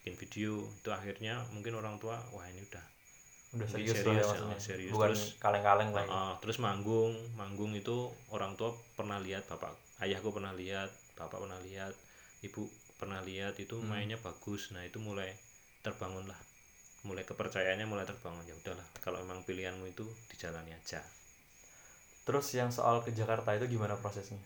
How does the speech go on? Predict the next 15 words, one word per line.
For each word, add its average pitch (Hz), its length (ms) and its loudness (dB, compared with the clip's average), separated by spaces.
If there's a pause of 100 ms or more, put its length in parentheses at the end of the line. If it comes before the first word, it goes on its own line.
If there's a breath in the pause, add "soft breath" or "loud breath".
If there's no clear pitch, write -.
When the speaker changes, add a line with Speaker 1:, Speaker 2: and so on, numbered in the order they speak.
(240)
Speaker 1:
Ke - 80 -14
Jakarta 110 480 4
itu 165 480 4
Speaker 2:
Ada, 113 320 6
mungkin 147 240 6
sebelumnya 135 480 4
ada 120 160 8
acara 101 320 8
apa 104 320 8
kok 104 160 0
bisa 101 320 -2
ke - 80 -6
Jakarta? 98 400 -4
Speaker 1:
Jakarta 95 480 4
itu, 151 220 4